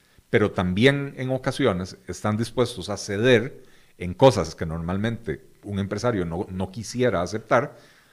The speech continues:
eh, y, pero ceden con, tomando en consideración, eh, la estabilidad política,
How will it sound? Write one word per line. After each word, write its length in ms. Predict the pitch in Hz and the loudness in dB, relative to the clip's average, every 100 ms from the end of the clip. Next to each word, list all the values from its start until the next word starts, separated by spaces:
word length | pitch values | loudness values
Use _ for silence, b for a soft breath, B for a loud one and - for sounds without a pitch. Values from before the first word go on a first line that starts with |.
| b _ | b _
eh, 640 | 98 85 78 76 - 80 90 | -4 -2 -2 -4 -10 -16 -16
y, 60 | 90 | -16
pero 280 | - 90 87 | -4 -2 0
ceden 640 | 110 101 123 143 147 - _ _ _ _ - | 2 4 2 0 -10 -16 _ _ _ _ -4
con, 240 | 123 117 - | 0 0 -2
tomando 540 | - - 113 110 123 | -12 0 2 2 0
en 60 | 123 | -4
consideración, 640 | 127 131 139 135 143 147 B B B | 0 0 2 2 2 0 B B B
eh, 160 | - 135 | 2 4
la 100 | 120 | 6
estabilidad 600 | - 117 95 92 90 - | 4 2 2 2 0 -2
política, 1000 | 127 139 156 151 147 - 135 127 113 | -4 0 -2 -2 -6 -4 0 2 2